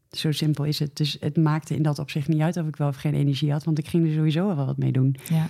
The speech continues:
Speaker 1: Dus dat was niet in vragen, om het zo
Speaker 2: Nee,
Speaker 1: maar te
Speaker 2: je
Speaker 1: zeggen.
Speaker 2: moest eigenlijk over heel veel grenzen de hele tijd heen, omdat er veel van je gevraagd werd.
Speaker 1: Ja, en ik, ik had er niet altijd evenveel zin in. En dan toch, ehm, ja,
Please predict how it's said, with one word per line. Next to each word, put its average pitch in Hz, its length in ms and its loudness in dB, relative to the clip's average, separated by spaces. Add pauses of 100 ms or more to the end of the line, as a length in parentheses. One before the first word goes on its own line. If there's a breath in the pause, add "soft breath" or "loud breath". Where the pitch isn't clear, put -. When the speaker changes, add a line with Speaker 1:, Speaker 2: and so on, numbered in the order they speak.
Speaker 1:
Dus - 300 -6
dat - 260 -4
was 156 200 -2
niet 160 400 0
in 165 120 0
vragen, 175 460 -2
om 190 100 0
het 175 100 4
zo 160 60 2
Speaker 2:
Nee, 202 80 6
Speaker 1:
maar 202 100 4
te 175 60 0
Speaker 2:
je 196 60 4
Speaker 1:
zeggen. 190 200 4
Speaker 2:
moest - 120 2
eigenlijk 185 340 -2
over 175 120 2
heel 175 80 0
veel 175 120 -6
grenzen 175 380 0
de 165 60 0
hele 165 120 0
tijd 165 180 -2
heen, 160 500 0
omdat - 360 0
er - 180 -2
veel 165 220 -2
van 160 160 -2
je 156 60 -2
gevraagd 147 540 -10
werd. 208 120 4
Speaker 1:
Ja, 196 240 2
en 151 140 0
ik, 156 140 -4
ik - 160 -6
had 165 180 0
er 147 120 4
niet 165 240 2
altijd 175 280 -2
evenveel 170 600 0
zin 185 200 4
in. 143 220 4
En 147 140 0
dan 147 180 2
toch, - 440 -6 (720)
ehm, 160 800 2 (520)
ja, 180 380 2